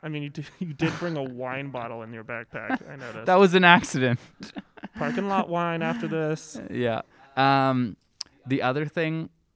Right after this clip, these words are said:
Speaker 2: that is really strange that I started to do, um, I'm lactose intolerant, Liam, for those of you who don't know, um, but I was stuck at home for seventeen days. And what better time to experiment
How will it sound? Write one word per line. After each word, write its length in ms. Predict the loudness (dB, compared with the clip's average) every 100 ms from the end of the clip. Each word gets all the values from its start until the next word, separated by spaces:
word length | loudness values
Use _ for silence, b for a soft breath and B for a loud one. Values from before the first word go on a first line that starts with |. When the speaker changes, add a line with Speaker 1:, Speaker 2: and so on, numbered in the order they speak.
| _ -6
Speaker 2:
that 260 | -4 -2 -4
is 280 | -6 -8 -14
really 320 | -8 -6 -6
strange 580 | -8 -4 -2 0 0 0
that 120 | 0
I 60 | 0
started 420 | 0 -2 -2 -4
to 60 | -4
do, 360 | 0 0 0 -4 -2
um, 340 | 2 4 2 0
I'm 160 | 2 4
lactose 420 | 4 2 0 -2
intolerant, 480 | 0 0 2 0 -2
Liam, 320 | -2 -4 -6 -8
for 140 | -8
those 240 | -4 -4
of 80 | -6
you 100 | -10
who 120 | -10
don't 260 | -6 -6 -4
know, 380 | -4 -2 -4 -8 b b -4
um, 240 | -2 -2
but 140 | -2
I 80 | 2
was 140 | 2 0
stuck 320 | -2 -4 -2
at 80 | -2
home 460 | 0 2 2 -2 -6 _ _ _ _ -4
for 140 | -2
seventeen 640 | 0 0 0 0 0 0
days. 500 | 2 2 2 -2 -6 -20 b b
And 200 | -2 0
what 220 | -2 -2
better 240 | -2 0
time 320 | 0 0 0 0
to 140 | -2
experiment 840 | -2 -4 -2 2 2 2 2 0